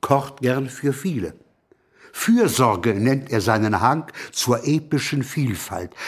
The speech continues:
Aus gerechter Kelle füllt er Teller nach Teller und sagt jeweils einen seiner Sprüche dazu. Etwa, schon der biblische Esau gab für ein Linsengericht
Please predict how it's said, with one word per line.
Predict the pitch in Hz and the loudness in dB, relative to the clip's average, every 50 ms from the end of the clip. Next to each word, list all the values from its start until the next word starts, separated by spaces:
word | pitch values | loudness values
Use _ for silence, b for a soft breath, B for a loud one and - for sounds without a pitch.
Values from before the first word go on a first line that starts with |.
| B B - | B B 0
Aus | 131 120 - - | 2 2 2 0
gerechter | - 123 113 147 180 180 180 - - - - 113 104 | -2 -2 -2 0 -2 -2 -4 -6 -10 -10 -10 -10 -8
Kelle | - - 160 180 190 180 170 170 170 B B B B | -6 -4 -2 0 0 0 0 -2 -4 B B B B
füllt | - - 165 170 160 170 - | -4 0 0 0 0 -2 -4
er | 110 90 - - | -4 -4 -4 -2
Teller | - 180 190 180 147 127 | 0 0 2 2 2 0
nach | 113 107 92 - - | 0 -2 -2 -4 -4
Teller | - 170 190 190 185 180 160 B B B 139 | -2 0 2 2 2 2 0 B B B -4
und | - 160 113 | -2 -2 -2
sagt | - 120 120 110 - - 117 | 0 0 0 -2 -2 -2 0
jeweils | 127 156 180 151 113 117 110 110 104 - - - - | 2 2 2 2 0 0 0 -2 -2 -6 -8 -4 -2
einen | 120 127 143 147 143 139 131 127 - 92 | 0 0 0 0 0 -2 -4 -4 -6 -6
seiner | - 113 107 104 107 104 | -4 -4 -4 -2 -4 -6
Sprüche | - - - - - 110 120 143 143 - 113 92 | -8 -10 -10 -8 -4 -2 -2 -2 -2 -4 -6 -4
dazu. | - 104 90 - - - - 113 113 - b b b b b b b b _ | -4 -6 -8 -6 -8 -8 -8 -8 -10 -10 b b b b b b b b _
Etwa, | 139 135 135 - - 135 135 127 131 123 B B B B B B B B B B B _ _ | -4 -4 -4 -4 -4 -2 -2 -2 -2 -4 B B B B B B B B B B B _ _
schon | - - - - 180 196 196 190 190 180 139 | -14 -10 -6 -4 -4 -4 -4 -6 -8 -8 -8
der | 127 123 117 | -6 -8 -8
biblische | 98 92 - 175 175 165 - 135 120 107 - - 131 | -8 -10 -14 -14 -16 -14 -12 -12 -10 -10 -10 -10 -12
Esau | - - 143 156 185 180 160 123 127 135 131 139 135 135 B B B B - | -10 -10 -10 -10 -8 -10 -10 -8 -6 -6 -6 -6 -6 -8 B B B B -12
gab | 113 120 117 113 110 - - | -8 -6 -6 -6 -8 -12 -16
für | - - 139 113 | -14 -12 -10 -10
ein | 104 101 98 101 | -10 -10 -10 -8
Linsengericht | 113 151 165 156 123 131 143 139 127 117 120 104 90 104 117 - - - _ | -8 -8 -8 -10 -10 -10 -10 -10 -10 -10 -10 -10 -10 -12 -14 -14 -16 -20 _